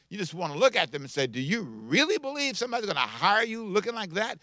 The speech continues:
Do you really believe you're gonna get a job acting that way? Do you really believe with that attitude?"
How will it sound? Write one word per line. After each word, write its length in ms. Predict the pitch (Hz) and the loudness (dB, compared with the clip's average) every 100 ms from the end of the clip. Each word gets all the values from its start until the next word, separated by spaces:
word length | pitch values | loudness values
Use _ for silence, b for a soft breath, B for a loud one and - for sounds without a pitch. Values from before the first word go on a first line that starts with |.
| b - | b -6
Do 40 | |
you 160 | 196 196 | -2 -2
really 460 | 143 127 156 269 285 | -2 2 6 6 6
believe 300 | 254 254 247 | 4 4 2
you're 80 | |
gonna 120 | 233 196 | 2 2
get 140 | 208 | -2
a 60 | 147 | -2
job 500 | 127 170 196 185 - | 4 6 6 4 0
acting 380 | - 180 196 208 | 2 2 2 0
that 240 | 208 185 202 | 2 2 2
way? 280 | 196 214 185 b 147 | 2 2 -2 b -6
Do 80 | |
you 140 | 196 208 | -2 -2
really 460 | 170 147 233 269 | -4 -4 -2 -2
believe 420 | 269 233 214 220 175 | -2 -2 0 0 -2
with 160 | 147 | -6
that 220 | 165 202 | 0 4
attitude?" 500 | 202 202 170 190 190 | 4 2 2 0 0